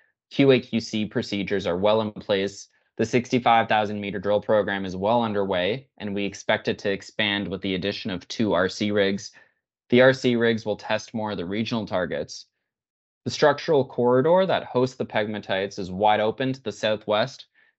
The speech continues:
and there's really no geologic reason to suggest that the system might be cut off.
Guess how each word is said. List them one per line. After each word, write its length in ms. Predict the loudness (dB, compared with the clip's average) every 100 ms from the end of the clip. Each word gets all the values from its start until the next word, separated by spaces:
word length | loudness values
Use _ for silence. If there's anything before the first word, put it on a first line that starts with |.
| _ _
and 160 | -2 0
there's 160 | 2 2
really 320 | 2 4 4
no 300 | 2 2 0
geologic 580 | 0 2 4 2 0 -4
reason 400 | -4 -4 -4 -6
to 140 | -6
suggest 460 | -6 -2 0 -2 -8
that 120 | -10
the 120 | -10
system 420 | -6 -6 -4 -6
might 180 | -4 -4
be 100 | -8
cut 200 | -4 0
off. 300 | 2 0 -4